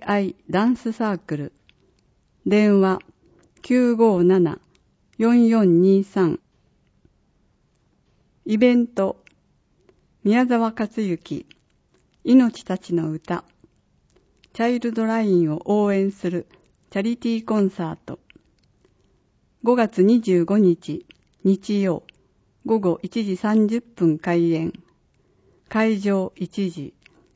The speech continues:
高野文化センター。自由席、千九百九十九円。五月二十五日に向けた練習。見学か。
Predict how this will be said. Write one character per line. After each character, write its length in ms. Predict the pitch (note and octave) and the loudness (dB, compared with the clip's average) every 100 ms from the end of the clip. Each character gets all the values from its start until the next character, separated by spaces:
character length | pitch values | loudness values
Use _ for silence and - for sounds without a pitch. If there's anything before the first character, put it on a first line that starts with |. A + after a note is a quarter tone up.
| _ _ _ _ _ _ | _ _ _ _ _ _
高 260 | A#3+ A#3+ A3 | -6 -2 2
野 120 | F#3 | 2
文 260 | F3+ A3 G#3 | 2 0 0
化 160 | G#3 | -4
セ 180 | A3 G3+ | -2 -2
ン 120 | F3 | -2
タ 360 | - C3+ C3+ - _ _ _ _ _ _ _ _ - | -4 -10 -12 -18 _ _ _ _ _ _ _ _ -10
ー。 60 | |
自 160 | F3+ A#3 | -4 -2
由 160 | B3 | -2
席、 500 | A3 E3+ E3 D3+ D3 _ _ _ _ | -2 -6 -6 -10 -14 _ _ _ _
千 360 | A#3 A3+ F#3+ | -2 0 -2
九 240 | - A3 G#3+ | -2 -6 -4
百 360 | F#3+ E3 D#3+ | -6 -8 -10
九 300 | E3 A3+ G3+ | -6 -4 -4
十 260 | E3+ E3 D#3+ | -6 -8 -8
九 340 | - A3+ F3+ | -6 -4 -4
円。 220 | D#3 - - _ _ _ _ _ _ _ _ _ _ - | -4 -8 -14 _ _ _ _ _ _ _ _ _ _ -4
五 140 | A#3 | 0
月 280 | A3 G#3+ F#3 | 0 0 2
二 180 | A#3 A3 | 2 2
十 240 | F#3 F3 | 0 0
五 120 | G3+ | 2
日 300 | A3 F#3+ E3+ | 2 2 0
に 100 | D#3+ | 0
向 160 | D#3+ E3 | 0 -4
け 140 | F#3+ | -6
た 160 | F#3 F3 | -4 0
練 240 | F3 F3+ | 2 2
習。 420 | F#3 - E3 E3 - _ _ _ _ _ _ _ _ _ _ - | -2 -8 -10 -10 -16 _ _ _ _ _ _ _ _ _ _ -6
見 260 | A3+ A3+ | 0 2
学 320 | G#3 G3 F3+ F3+ | 0 -2 -6 -6
か。 220 | F#3 | -6